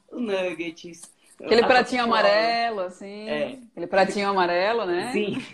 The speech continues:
Speaker 1: <laughs> eu amava o prato amarelo,
Speaker 2: Queijo,
Speaker 1: sabe?
Speaker 2: é.
Speaker 1: Sim. E aí eu comia, tipo, essas coisas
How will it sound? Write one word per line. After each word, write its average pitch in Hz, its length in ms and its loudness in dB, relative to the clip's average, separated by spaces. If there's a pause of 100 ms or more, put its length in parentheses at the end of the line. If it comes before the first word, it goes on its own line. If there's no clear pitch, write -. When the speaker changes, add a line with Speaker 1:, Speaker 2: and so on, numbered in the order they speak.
Speaker 1:
<laughs> 147 220 -4
eu 143 160 4
amava 151 320 2
o 147 40 -16
prato 147 260 -10
amarelo, 139 100 -10
Speaker 2:
Queijo, 208 760 2
Speaker 1:
sabe? 196 40 -2
Speaker 2:
é. 190 340 -6 (440)
Speaker 1:
Sim. 156 340 -10 (640)
E 156 120 -4
aí 165 80 4
eu 180 120 -2
comia, 196 400 -12
tipo, 190 440 -10
essas 165 360 -10
coisas 170 600 -14